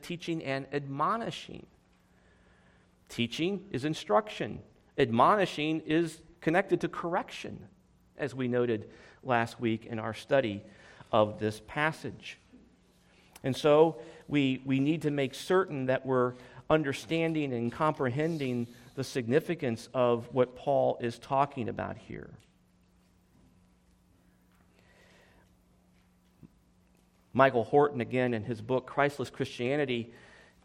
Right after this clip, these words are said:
addresses the problem that this type of worship poses in writing with relationship to the church's relationship with the world. He says the following, "There is a direct correlation then between a theology of self-salvation and the church chiefly as a center of human rather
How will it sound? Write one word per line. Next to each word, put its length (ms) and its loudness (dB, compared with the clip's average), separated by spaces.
addresses 600 4
the 80 -2
problem 720 4
that 260 4
this 280 0
type 380 2
of 220 2
worship 440 -2
poses 800 -2
in 100 6
writing 600 8
with 180 6
relationship 800 2
to 120 -4
the 140 2
church's 420 -2
relationship 640 -2
with 100 -4
the 60 0
world. 300 4
He 100 -6
says 300 0
the 80 -6
following, 480 4
"There 140 6
is 100 2
a 40 -2
direct 360 2
correlation 600 2
then 180 0
between 320 -2
a 20 2
theology 560 4
of 100 -4
self-salvation 920 0
and 100 -2
the 60 0
church 340 -4
chiefly 400 -4
as 80 -2
a 80 -4
center 340 -2
of 100 -2
human 320 -2
rather 420 2